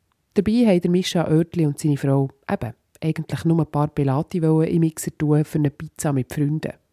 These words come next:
Offiziell sagt Kenwood dem Mixer Gewürzhacker. Unten der Teil mit dem Messer, wo häckselt,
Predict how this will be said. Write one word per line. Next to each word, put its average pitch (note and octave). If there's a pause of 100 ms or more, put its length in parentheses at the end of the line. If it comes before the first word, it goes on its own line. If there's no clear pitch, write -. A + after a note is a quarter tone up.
(840)
Offiziell A#3
sagt F3+
Kenwood F3
dem D#3+
Mixer E3 (200)
Gewürzhacker. - (460)
Unten D#3
der C3
Teil D3+
mit D#3
dem C3
Messer, F#3
wo E3
häckselt, G#3